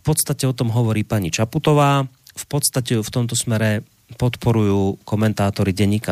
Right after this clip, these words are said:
sme, pán Prokopčák a pán Šuc, ktorí hovoria, že už treba tomuto spraviť rázny koniec a treba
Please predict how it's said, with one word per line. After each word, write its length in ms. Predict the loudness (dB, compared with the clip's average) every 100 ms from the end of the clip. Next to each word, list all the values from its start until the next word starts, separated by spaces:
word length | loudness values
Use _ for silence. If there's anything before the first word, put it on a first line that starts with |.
| 0
sme, 320 | 2 2 0
pán 240 | -4 -6
Prokopčák 720 | -2 0 0 -2 0 2 2 -2
a 80 |
pán 240 | -4 -2 -2
Šuc, 480 | 0 0 2 -2 -6 _ _ _ _ _ _ _ _ _ -16 -16 -16 -18 -20 -8
ktorí 240 | 2 4
hovoria, 400 | 6 4 4 2
že 80 | 0
už 160 | -4 -4
treba 480 | -4 0 -2 -2 -6
tomuto 320 | -6 -6 -4
spraviť 360 | -6 -2 0 0
rázny 320 | 2 2 0 0
koniec 560 | 2 4 2 0 -4 _ _ _ _ _ _ _ -20 _ _ _ _ _ _ _ _ _ _ -4
a 400 | 0 2 0 -2 -12 _ _ -8
treba 720 | 0 2 4 2 2 2 -2